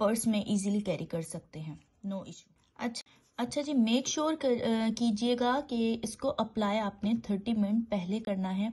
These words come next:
उसके बाद ये जो है ना, आप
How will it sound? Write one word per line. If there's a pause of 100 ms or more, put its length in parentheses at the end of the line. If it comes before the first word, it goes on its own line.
उसके
बाद (400)
ये
जो
है
ना,
आप